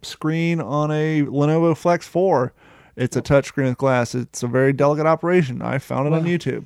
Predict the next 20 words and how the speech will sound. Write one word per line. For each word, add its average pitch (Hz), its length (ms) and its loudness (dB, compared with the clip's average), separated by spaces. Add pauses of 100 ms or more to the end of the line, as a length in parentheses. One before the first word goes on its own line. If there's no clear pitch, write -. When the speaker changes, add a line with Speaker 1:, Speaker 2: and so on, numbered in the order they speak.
(140)
Speaker 1:
The 131 300 -2
Speaker 2:
yep, 170 180 2
Speaker 1:
papers 185 220 4
Speaker 2:
well, 196 140 4
Speaker 1:
are - 40 4
out 156 200 2
Speaker 2:
it - 20 -10
Speaker 1:
there. 117 300 -6 (480)
Speaker 2:
Yeah, 196 180 0
and 202 80 0
the 196 40 0
schematics, 208 460 -4
but, 180 240 -8
but 185 220 -10
the 175 100 -10
trick - 300 -12
is, 160 140 -8
is 151 200 -12
to - 140 -12
non-authorized 131 1120 -14